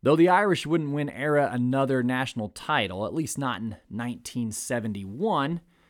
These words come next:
an eight and two record did net them a top thirteen spot at the end of the season.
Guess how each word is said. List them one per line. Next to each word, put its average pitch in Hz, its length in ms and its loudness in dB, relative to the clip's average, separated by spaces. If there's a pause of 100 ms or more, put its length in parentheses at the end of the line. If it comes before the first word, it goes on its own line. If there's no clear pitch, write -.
(200)
an 123 120 0
eight 214 180 0
and 190 100 -4
two 175 200 -2
record 117 520 -2 (360)
did 120 280 0
net 123 280 0
them 101 160 -4
a 98 60 -8
top - 320 -8
thirteen 113 540 -4
spot 92 400 -8
at 95 100 -14
the 120 140 -2
end 92 140 -8
of 92 120 -12
the 117 60 -8
season. 165 520 -4